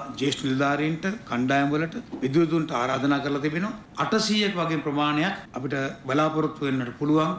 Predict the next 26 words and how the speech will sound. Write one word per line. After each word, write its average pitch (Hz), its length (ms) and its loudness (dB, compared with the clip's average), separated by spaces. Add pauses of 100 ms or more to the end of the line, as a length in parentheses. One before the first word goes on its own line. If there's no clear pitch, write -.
මේ 127 200 -2
සම්මන්ත්‍රණයට 143 680 0
සහභාගී 131 420 2
වෙයි 110 100 -4
කියලා. 98 340 -12
මෙම 196 240 4
සම්මන්ත්‍රණයේ 180 720 0
ප්‍රධාන 151 380 0
මුස්තා 143 360 -2
වශයෙන් 151 540 -2
අතිගරු 156 420 2
ජනාධිපති 143 540 0
මෛත්‍රීපාල 131 420 -2
සිරිසේන 131 340 -2
මැතිතුමා 139 400 0 (180)
පළවෙනි 131 360 0 (160)
දිනේදී 123 400 0
සහභාගී 127 460 2
වෙනවා. 185 220 4 (160)
සමාරම්භක 175 640 0
උත්සවයේ 160 340 0
ප්‍රධාන 202 540 0
දේශනය 165 380 -2
පවත්වන්නේ 151 680 -2 (180)
ගරු 143 220 2
අග්‍රාමාත්‍ය 151 720 0